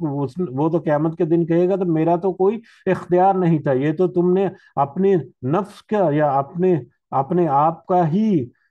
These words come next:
अ, मतलब, अ, बात मानी, अपने नफ्स की बात मानी या अपने दिल की बात मानी, मेरा तो तुम्हारे ऊपर कोई इख्तियार नहीं था।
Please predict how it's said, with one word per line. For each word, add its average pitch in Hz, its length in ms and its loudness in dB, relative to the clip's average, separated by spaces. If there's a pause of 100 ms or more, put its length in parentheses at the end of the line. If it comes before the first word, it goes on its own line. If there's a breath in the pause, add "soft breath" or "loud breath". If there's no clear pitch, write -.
(120)
अ, 131 320 2
मतलब, 131 420 -2
अ, 135 100 2
बात 131 340 -2
मानी, 135 300 0
अपने 156 320 0
नफ्स 160 260 -4
की 175 100 -4
बात 143 340 0
मानी 151 320 0
या 170 80 0
अपने 156 240 -2
दिल 180 240 0
की 214 120 -6
बात 147 300 0
मानी, 135 260 -2
मेरा 160 260 0
तो 175 140 0
तुम्हारे 160 340 0
ऊपर 165 240 -2
कोई 208 260 -2
इख्तियार 196 360 0
नहीं 147 280 -2
था। 120 160 -6